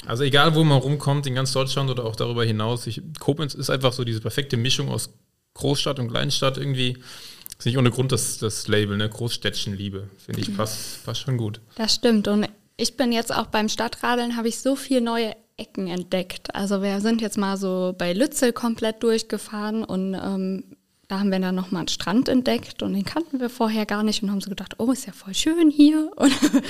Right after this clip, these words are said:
Speaker 2: und ich find das irgendwie voll Wahnsinn, weil eigentlich, man lebt schon so das ganze Leben hier und es gibt so viele schöne Ecken
Speaker 1: Ja.
Speaker 2: hier, dass man
Speaker 1: Ich
Speaker 2: immer wieder mehr entdeckt.
Speaker 1: Ich find, das wird vor allem deutlich, wenn man, keine Ahnung, bei mir im Ref, wenn ich da neue Leute einfach Koblenz gezeigt hab, dann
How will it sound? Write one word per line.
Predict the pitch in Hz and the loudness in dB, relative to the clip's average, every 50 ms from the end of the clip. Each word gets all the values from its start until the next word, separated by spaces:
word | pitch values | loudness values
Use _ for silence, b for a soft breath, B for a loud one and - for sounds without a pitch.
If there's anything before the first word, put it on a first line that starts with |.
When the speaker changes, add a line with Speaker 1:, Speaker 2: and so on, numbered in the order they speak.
| B B B 294 | B B B 0
Speaker 2:
und | B 196 208 | B 4 4
ich | 208 - | 4 6
find | - 277 269 | 4 6 6
das | 277 262 - | 4 4 4
irgendwie | 214 247 214 240 226 | 4 4 4 4 2
voll | - - 247 233 202 | 4 4 4 6 8
Wahnsinn, | 208 202 226 247 247 254 226 208 | 8 8 8 6 6 4 6 6
weil | 202 190 | 4 4
eigentlich, | - 214 233 254 247 247 - | 4 4 4 4 2 2 2
man | - 196 202 | 2 2 4
lebt | 208 233 254 254 - | 4 4 4 2 2
schon | - 262 220 202 | 2 2 2 4
so | 220 | 4
das | 196 202 202 - | 4 4 2 2
ganze | 190 202 208 208 220 | 2 2 2 2 2
Leben | 185 180 202 226 254 240 | 2 4 4 6 6 6
hier | 240 269 277 269 254 - | 6 6 6 4 4 2
und | - 214 214 214 B B B B B B B B B _ | 2 0 0 0 B B B B B B B B B _
es | 202 202 - | -6 -2 0
gibt | - 254 208 | 0 2 4
so | - 277 269 | 6 6 6
viele | 269 277 240 247 240 | 8 6 6 6 6
schöne | - 262 262 254 240 208 - | 6 6 6 6 6 6 4
Ecken | - 247 - 240 226 | 2 2 2 2 2
Speaker 1:
Ja. | 226 214 | 2 4
Speaker 2:
hier, | 233 226 220 226 226 | 4 4 4 4 4
dass | 226 226 220 226 | 2 0 0 0
man | 226 208 | 0 0
Speaker 1:
Ich | - | 4
Speaker 2:
immer | - 285 277 269 254 | 6 6 6 6 6
wieder | 254 233 240 226 | 2 2 2 2
mehr | 220 214 190 160 | 0 0 -2 -4
entdeckt. | 175 - - 165 170 | -4 -4 -4 -2 -2
Speaker 1:
Ich | 131 - | -2 2
find, | - 135 139 | 4 4 6
das | 143 123 113 | 6 4 2
wird | 123 113 | 2 -2
vor | - - 117 | 0 0 0
allem | 131 147 143 | 2 2 2
deutlich, | - 127 131 131 113 | 2 2 0 2 2
wenn | 117 113 | 2 2
man, | 113 110 110 110 110 101 104 - - | 2 2 2 0 -2 -2 -6 -8 -10
keine | - - 110 104 101 | -6 -2 0 2 2
Ahnung, | 104 117 113 | 2 2 0
bei | 107 101 | 0 0
mir | 107 110 | 0 -2
im | 107 107 | -2 -2
Ref, | 104 120 127 - - | -2 -2 -2 -2 -2
wenn | 123 113 110 | -2 -2 -2
ich | 107 110 | -2 -2
da | - 107 107 107 107 104 | 0 0 0 0 0 -2
neue | 104 104 113 113 110 | -2 -4 -2 -2 0
Leute | 110 110 120 120 - 120 101 | 0 0 0 -2 -2 -4 -4
einfach | 104 104 113 107 | -4 -4 -6 -6
Koblenz | - - 156 151 139 - - | -6 -4 -2 -2 -2 -2 -4
gezeigt | 101 98 - - 110 113 110 - | -6 -6 -2 0 0 0 0 0
hab, | 117 101 - - - - - - 127 - - | -2 -4 -4 -8 -16 -18 -20 -20 -20 -8 -4
dann | 107 117 127 135 139 143 147 - - | -2 0 0 0 -2 -2 -4 -8 -14